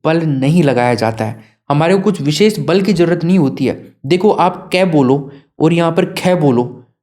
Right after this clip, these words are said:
जोर आ रहा है ना इसको बोलने में, तो ऐसे विशेष बल लगाने की जरूरत नहीं पड़ती है। जैसे ग बोलो और घ बोलो, आ रहा है ना जोर, जो महाप्राण वर्ण होते हैं ना, देखो, जो हर वर्ग का दूसरा और चौथा जो वर्ण होता है ना, ये महाप्राण वर्ण होते हैं, जो सम संख्या वाले होते हैं।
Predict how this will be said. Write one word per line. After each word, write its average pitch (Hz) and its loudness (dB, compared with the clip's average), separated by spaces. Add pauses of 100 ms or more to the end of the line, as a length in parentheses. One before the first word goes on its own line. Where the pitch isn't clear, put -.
(120)
जोर 175 2
आ 208 2
रहा 202 0
है 214 0
ना 269 2
इसको 269 -2
बोलने 160 0
में, 147 -4 (220)
तो 196 0
ऐसे 190 0
विशेष 180 0
बल 156 0
लगाने 185 2
की 175 0
जरूरत 147 0
नहीं 147 0
पड़ती 117 -6
है। 104 -6 (360)
जैसे 165 2 (500)
ग 160 0
बोलो 160 0 (100)
और 147 0
घ 160 2
बोलो, 147 2 (500)
आ 151 2
रहा 208 2
है 220 0
ना 262 2
जोर, 208 2
जो 175 0
महाप्राण 202 0
वर्ण 208 2
होते 160 0
हैं 147 0
ना, 151 -4 (400)
देखो, 160 0
जो 185 2
हर 175 0
वर्ग 180 0
का 185 0
दूसरा 175 0
और 165 0
चौथा 165 0
जो 185 2
वर्ण 170 0
होता 151 0
है 147 0
ना, 156 0
ये 170 -2
महाप्राण 135 0
वर्ण 127 0
होते 101 -2
हैं, 104 -6 (280)
जो 135 0
सम 156 0
संख्या 156 2
वाले 131 2
होते 101 0
हैं। - -10